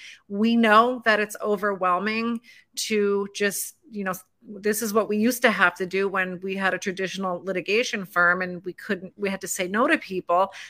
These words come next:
I would just tell them, "Well, go to the New Jer-, New Jersey Judiciary website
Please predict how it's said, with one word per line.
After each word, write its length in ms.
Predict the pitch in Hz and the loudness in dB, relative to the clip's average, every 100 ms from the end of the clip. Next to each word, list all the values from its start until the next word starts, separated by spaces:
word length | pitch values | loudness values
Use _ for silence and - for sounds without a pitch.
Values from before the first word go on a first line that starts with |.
| - | 2
I 140 | - | 6
would 160 | 208 233 | 6 6
just 180 | 233 226 | 2 4
tell 260 | 294 359 | 8 10
them, 380 | 302 208 226 269 - - - - | 10 8 8 2 -6 -20 -20 -4
"Well, 140 | 220 | -2
go 240 | 208 220 | 6 8
to 80 | 220 | 8
the 280 | 220 247 247 | 8 8 8
New 160 | 240 226 | 8 4
Jer-, 340 | 208 233 220 - | 6 4 4 0
New 240 | 214 262 | 2 4
Jersey 460 | 233 254 240 233 226 | 6 6 6 4 0
Judiciary 720 | 220 240 214 214 - 240 233 | 0 0 4 2 4 2 2
website 760 | 202 196 185 - 190 185 214 | 6 6 6 2 4 6 4